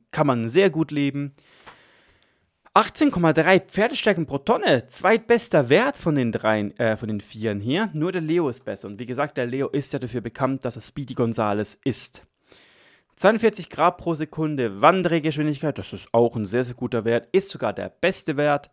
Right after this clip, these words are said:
Und die Terrainresistenz mit eins Komma eins, eins Komma fünf und zwei Komma zwei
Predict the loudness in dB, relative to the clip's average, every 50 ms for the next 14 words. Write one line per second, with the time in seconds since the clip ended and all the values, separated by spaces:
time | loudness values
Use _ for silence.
0 | _ _ _ _ _ _ 2 4 4 4 2 0 -4 -8 -10 -6 -4 0 2 2
1 | 2 0 -2 -4 -8 -8 -6 -4 -4 -4 -4 -4 -8 -6 -2 -2 -2 -2 -2 -6
2 | -6 -6 -4 -2 -2 0 0 0 0 -2 -4 -8 -10 -12 _ _ _ -6 -4 -2
3 | -2 -4 -4 -6 -6 -6 -6 -6 -4 -4 -6 -6 -6 -10 -10 -6 -4 -4 -4 -4
4 | -8 -12 -12 -6 0 2 4 4 4 2